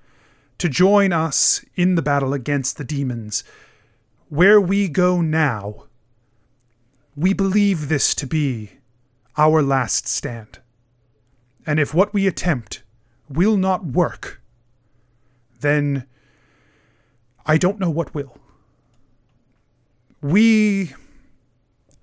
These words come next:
the general, has been in touch with one of the Archons.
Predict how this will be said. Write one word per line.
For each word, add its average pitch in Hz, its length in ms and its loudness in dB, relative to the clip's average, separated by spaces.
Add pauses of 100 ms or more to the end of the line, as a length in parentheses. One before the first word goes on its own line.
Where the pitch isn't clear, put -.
the 160 80 -2
general, 143 540 0 (880)
has 147 220 0
been 175 180 2
in 180 120 0
touch - 580 -10 (680)
with 139 180 -6
one 160 180 0
of 143 80 -4
the 156 120 -2
Archons. 135 720 -4